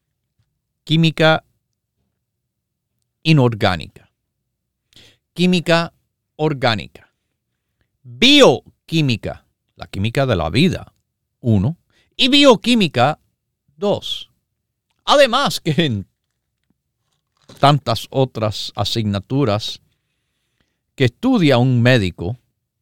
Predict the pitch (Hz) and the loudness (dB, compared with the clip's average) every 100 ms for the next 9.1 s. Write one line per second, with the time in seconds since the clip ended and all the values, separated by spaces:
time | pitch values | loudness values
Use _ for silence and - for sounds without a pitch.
0 | _ _ _ _ _ _ _ _ _ 110 | _ _ _ _ _ _ _ _ _ _
1 | 110 95 92 _ - 120 107 85 85 76 | -8 -6 -6 _ 0 2 2 -2 -4 -4
2 | 67 - - 90 76 - - 82 82 80 | -8 -10 -6 -6 -6 -12 -14 -14 -16 -14
3 | - 90 82 73 69 - _ _ _ _ | -8 -6 -8 -12 -20 -20 _ _ _ _
4 | _ _ _ _ _ _ 135 131 131 127 | _ _ _ _ _ _ 0 2 4 2
5 | 127 - _ _ _ _ _ _ _ _ | 0 -6 _ _ _ _ _ _ _ _
6 | _ _ _ _ _ _ - 170 208 202 | _ _ _ _ _ _ -14 -6 -4 -4
7 | - _ 127 147 180 - 139 123 120 160 | -8 _ -4 -2 -2 -4 -6 -6 -4 -4
8 | 165 143 123 147 226 359 370 - - 95 | -6 -8 -10 -12 -12 -8 -8 -8 -8 -8
9 | - | -12